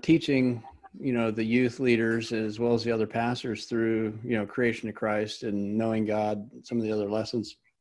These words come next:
Are you seeing them turn around and reteach the lessons to others? And, and, uh, if so, how's that been?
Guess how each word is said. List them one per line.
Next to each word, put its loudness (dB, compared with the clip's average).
Are 2
you 4
seeing 6
them 2
turn 6
around 4
and 0
reteach 2
the -4
lessons 0
to 0
others? -2
And, -2
and, -6
uh, -4
if -6
so, 2
how's 0
that 0
been? -2